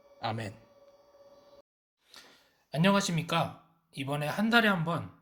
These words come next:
아침 묵상을 나누게 된 조영진 전도사입니다. 프로 스포츠 선수 중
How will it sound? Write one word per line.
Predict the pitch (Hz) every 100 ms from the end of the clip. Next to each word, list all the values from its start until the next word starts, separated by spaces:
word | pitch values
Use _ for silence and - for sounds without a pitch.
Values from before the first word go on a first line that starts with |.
| -
아침 | 120 - 180 170
묵상을 | 160 - 143 143
나누게 | 110 113 110 104
된 | 151 202 208 -
조영진 | 127 135 147 143 147 147
전도사입니다. | 120 123 135 117 101 98 107 - _ _ _ _ _ _ _ _ _ - - _ -
프로 | 240 269 254
스포츠 | 247 - 262 -
선수 | 233 220 196 165
중 | 202 120